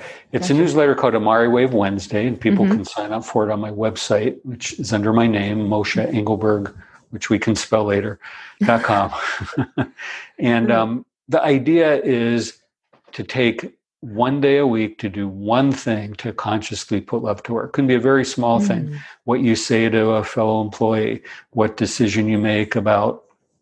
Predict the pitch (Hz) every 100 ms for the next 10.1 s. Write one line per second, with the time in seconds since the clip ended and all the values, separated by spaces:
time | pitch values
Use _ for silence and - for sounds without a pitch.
0 | _ _ _ _ _ - 151 110 - -
1 | 113 107 104 104 104 107 113 117 - 113
2 | 110 107 - 131 120 113 113 123 110 -
3 | - - - - - - 214 277 139 120
4 | - 147 139 120 104 101 - 107 110 127
5 | - 104 104 - 110 - 107 107 - -
6 | - - _ 127 98 107 104 107 107 107
7 | - 123 107 104 104 127 117 117 113 110
8 | 107 110 110 113 208 127 107 104 107 110
9 | 107 110 110 110 104 107 104 101 104 95